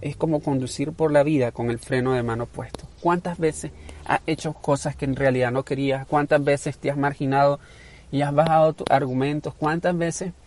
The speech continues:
eh, has vivido en contra de lo que realmente te gustaría vivir? Una vida libre, una vida plena, una vida en la que tú decides cómo vivir.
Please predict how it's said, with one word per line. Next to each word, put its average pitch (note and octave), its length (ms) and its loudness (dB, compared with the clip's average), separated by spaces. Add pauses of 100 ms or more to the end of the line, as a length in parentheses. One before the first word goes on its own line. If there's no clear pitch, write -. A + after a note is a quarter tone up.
(480)
eh, D3 340 -2
has D#3+ 220 -6
vivido F#3 380 0
en E3+ 100 -2
contra E3+ 260 0
de F#3 60 0
lo E3 80 0
que C#3 120 -4
realmente D#3 500 0
te D#3 120 -2
gustaría C3+ 500 -2
vivir? F3 380 -4
Una C#3+ 220 -2
vida E3 260 -2
libre, E3 340 -2
una D3 140 -2
vida D3+ 220 -2
plena, D#3 380 0
una C#3 180 -2
vida D#3 160 0
en D#3+ 60 -2
la D3 80 -2
que B2+ 160 -6
tú D#3+ 200 -6
decides D#3 400 -4
cómo D#3+ 280 -2
vivir. C#3 360 -4